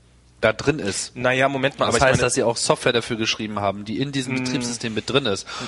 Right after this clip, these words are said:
Speaker 1: Und ich glaub einfach nicht, dass sie das jetzt, wo sie das gleichzeitig releasen, dass sie da eine Implementierung machen für den Touch und eine Implementierung machen für den Nano.
Speaker 2: Aber
Speaker 1: Das
Speaker 2: die
Speaker 1: ist dieselbe Softwarebasis.
Speaker 2: Die,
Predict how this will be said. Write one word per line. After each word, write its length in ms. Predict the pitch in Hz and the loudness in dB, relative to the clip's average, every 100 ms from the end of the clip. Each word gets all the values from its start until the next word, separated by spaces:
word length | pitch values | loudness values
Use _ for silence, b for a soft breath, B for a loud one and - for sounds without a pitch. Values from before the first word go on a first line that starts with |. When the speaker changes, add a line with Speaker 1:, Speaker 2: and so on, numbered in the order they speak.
| B - | B -10
Speaker 1:
Und 160 | 107 - - - - | -10 -12 -20 -20 -2
ich 160 | 127 | 0
glaub 300 | - 120 147 | 2 2 2
einfach 300 | 135 135 143 | 2 0 0
nicht, 280 | 143 160 - B B B | -2 -2 -4 B B B
dass 160 | 131 123 | 0 0
sie 80 | 127 | 2
das 240 | 123 - | 2 2
jetzt, 220 | 135 - | -2 -2
wo 80 | 127 | -4
sie 100 | 123 | 0
das 220 | 120 - | -2 0
gleichzeitig 580 | 120 139 170 143 139 123 | 2 2 4 0 0 0
releasen, 400 | 127 131 143 113 | 0 0 -4 -4
dass 140 | 104 - | -4 -4
sie 80 | |
da 140 | 117 110 | 0 0
eine 260 | 123 143 160 | 2 2 2
Implementierung 720 | 147 131 135 131 - 135 127 | -2 -4 -4 -4 -2 -2 0
machen 260 | 117 - 123 | 0 0 -4
für 140 | - | -2
den 180 | 113 104 | -2 -2
Touch 380 | - 170 - - B B - | 2 2 2 -2 B B -8
und 200 | 123 - | -4 0
eine 240 | 143 147 | 0 0
Implementierung 720 | 135 131 127 123 - 127 117 | -2 -2 -2 -2 -2 -2 2
machen 240 | 117 - 117 | 2 0 -4
für 160 | - | -2
den 160 | 110 104 | -2 2
Nano. 440 | 107 110 95 87 B B | 2 2 0 -6 B B
Speaker 2:
Aber 80 | - 117 | 0 0
Speaker 1:
Das 80 | |
Speaker 2:
die 100 | - 139 | 2 0
Speaker 1:
ist 380 | 131 - - | 0 -4 -6
dieselbe 340 | 123 110 113 113 | -2 4 4 4
Softwarebasis. 960 | - 123 - 87 82 82 80 76 - - | 0 0 0 0 0 -2 -4 -8 -12 -4
Speaker 2:
Die, 120 | 135 | -4